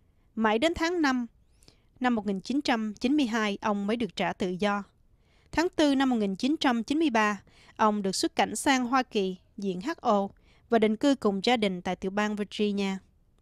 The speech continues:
Sau khi ổn định cuộc sống tại Hoa Kỳ, ông tham gia và tích cực tổ chức các hoạt động trong giới cựu sĩ quan và binh sĩ Việt Nam Cộng Hòa. Tháng chín năm hai nghìn lẻ ba,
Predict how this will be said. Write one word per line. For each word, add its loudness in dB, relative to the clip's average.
Sau 4
khi 2
ổn 4
định 0
cuộc 0
sống 0
tại 2
Hoa 2
Kỳ, -2
ông 0
tham -2
gia 0
và 4
tích -2
cực -2
tổ 4
chức 0
các -4
hoạt -4
động -2
trong 4
giới 4
cựu 2
sĩ -2
quan 2
và -2
binh 0
sĩ -4
Việt -4
Nam -2
Cộng -4
Hòa. -4
Tháng 0
chín 0
năm 0
hai 0
nghìn 0
lẻ -2
ba, -2